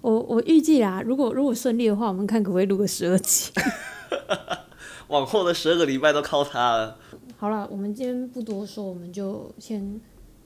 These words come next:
Speaker 1: 开始第一题好了。
Speaker 2: 好。
Speaker 1: 我看一下第一个问题是什么。<laughs> 我其实今天这些，这几个问题是，有时候就是我平常遇到，然后我好奇别人会做什么选择啦。
Speaker 2: 嗯。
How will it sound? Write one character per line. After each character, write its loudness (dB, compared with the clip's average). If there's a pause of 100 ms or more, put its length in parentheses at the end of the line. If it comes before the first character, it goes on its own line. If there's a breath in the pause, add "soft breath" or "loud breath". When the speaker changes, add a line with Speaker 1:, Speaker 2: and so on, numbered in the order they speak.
(240)
Speaker 1:
开 -4
始 -12 (680)
第 -4
一 -6
题 -10
好 -14
了。 -20
Speaker 2:
好。 -20 (200)
Speaker 1:
我 -6
看 -4
一 0
下 0
第 -2
一 2
个 6
问 -2
题 -8
是 -8
什 -10
么。 -8 (1000 loud breath)
<laughs> -20
我 -4
其 -4
实 2
今 0
天 2
这 2
些， 4
这 2
几 2
个 4
问 4
题 2
是， 2 (480 loud breath)
有 2
时 2
候 4
就 2
是 2
我 4
平 2
常 -2
遇 -4
到， -4
然 -4
后 2
我 -2
好 -2
奇 -6
别 -6
人 -8
会 -2
做 -6
什 -10
么 -10
选 -10
择 -10
啦。 -10
Speaker 2:
嗯。 -8